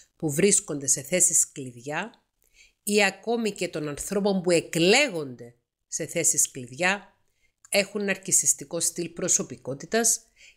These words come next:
και είναι άνθρωποι που δεν χαρακτηρίζονται από καλοήθεια. Δεν μπορούμε να γενικεύσουμε και να πούμε ότι όλοι οι άνθρωποι που βρίσκονται σε θέσεις κλειδιά είναι κακοήθεις ή ναρκισιστές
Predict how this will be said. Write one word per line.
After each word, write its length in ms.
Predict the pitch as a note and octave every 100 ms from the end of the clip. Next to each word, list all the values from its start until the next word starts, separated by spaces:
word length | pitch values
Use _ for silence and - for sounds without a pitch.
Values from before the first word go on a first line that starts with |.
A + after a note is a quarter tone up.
| _
και 120 | -
είναι 220 | G3 G3 E3
άνθρωποι 500 | E3 - G3 F#3+ G3
που 200 | D#3+ C3+
δεν 260 | D#3 A3
χαρακτηρίζονται 1120 | A3+ F#3+ F3 - - C3+ C#3+ D#3+ D#3 E3 E3 - _ -
από 320 | F3 E3+ D#3+
καλοήθεια. 680 | D3+ C3+ B2 A2 - - - _ _ _ - - - -
Δεν 360 | C#3+ D3+ G#3+ G3
μπορούμε 380 | G#3 F#3+ F3+
να 120 | E3 D3+
γενικεύσουμε 1040 | C#3+ D3 C#3+ C3+ D#3+ D3 - - D3 C#3
και 180 | C#3 D3
να 180 | C#3+ C3+
πούμε 260 | D3+ D3+
ότι 420 | D3+ D3 C#3+ - -
όλοι 500 | F3+ F#3+ F#3+ F3 D#3
οι 80 | D#3
άνθρωποι 500 | D#3+ D#3 - D3 C#3+
που 120 | C#3
βρίσκονται 440 | C#3 D3+ - D3
σε 160 | C3+ C#3+
θέσεις 420 | - D#3+ D3+ C#3+
κλειδιά 420 | - C#3 C#3 D3+
είναι 160 | D3+ D3+
κακοήθεις 600 | D3+ C#3 D3 D3+ D#3 -
ή 40 |
ναρκισιστές 880 | D3+ C#3 - - - - C#3 D3 -